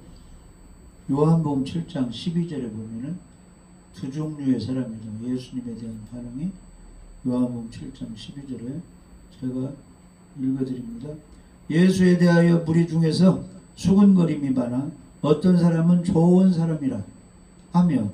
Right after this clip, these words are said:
어떤 사람은 아니라 무리를 미혹한다 하나. 두 종류가 나와요. 아, 예수님은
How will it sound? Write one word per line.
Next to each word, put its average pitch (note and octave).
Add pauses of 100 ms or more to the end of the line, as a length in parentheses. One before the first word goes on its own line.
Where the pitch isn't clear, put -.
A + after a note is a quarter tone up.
어떤 E3
사람은 D#3
아니라 D#3 (400)
무리를 F3+ (320)
미혹한다 E3+ (500)
하나. B2+ (340)
두 F#3
종류가 F3
나와요. A2+ (560)
아, C#3+
예수님은 E3